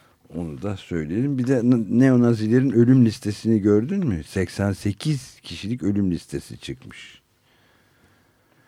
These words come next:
Şimdi dokuz Türk'ün öldüğü, e, yangın dosyası da yeniden açılıyormuş. Almanya'da da fokur fokur kaynayan bir kazan var ama orası için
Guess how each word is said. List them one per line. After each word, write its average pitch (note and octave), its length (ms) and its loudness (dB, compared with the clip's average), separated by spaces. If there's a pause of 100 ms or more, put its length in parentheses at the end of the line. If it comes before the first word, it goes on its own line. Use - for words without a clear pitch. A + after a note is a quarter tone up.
(340)
Şimdi G#2+ 260 2
dokuz G#2+ 360 -2
Türk'ün A2 360 -2
öldüğü, G#2 600 0 (260)
e, F2+ 60 -6 (360)
yangın G2+ 500 0
dosyası G2 520 -4
da F2 80 -4
yeniden D#2+ 440 -8
açılıyormuş. D2+ 1000 -8 (120)
Almanya'da D#2+ 760 -6
da A#2 140 -4
fokur - 320 -12
fokur G2 360 -10
kaynayan F2 640 -4
bir F#2+ 100 -6
kazan E2 480 -4
var C3 120 -4
ama C3+ 200 -6
orası B2+ 360 -4
için A2 280 -2